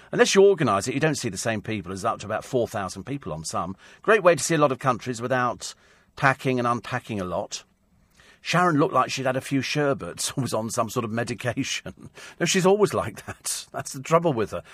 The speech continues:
I think that's what makes her appealing to people. I think people sort of quite like Sharon Osbourne because you d-, you don't really know where she is. But, um, um, uh, Jane says, "Poor chappie, that James O'Brien. His quest to save mankind is sending him gaga."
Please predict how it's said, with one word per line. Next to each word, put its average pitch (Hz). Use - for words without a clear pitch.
I 175
think 254
that's 202
what 175
makes 156
her 160
appealing 156
to 98
people. 87
I 139
think 156
people 160
sort -
of 135
quite 139
like 135
Sharon 113
Osbourne 110
because 110
you 127
d-, 123
you 139
don't 170
really 156
know 139
where 127
she 139
is. -
But, -
um, 110
um, 110
uh, 117
Jane 151
says, 135
"Poor 175
chappie, 113
that 101
James 107
O'Brien. 101
His 123
quest -
to -
save 120
mankind 107
is 98
sending 110
him 110
gaga." 107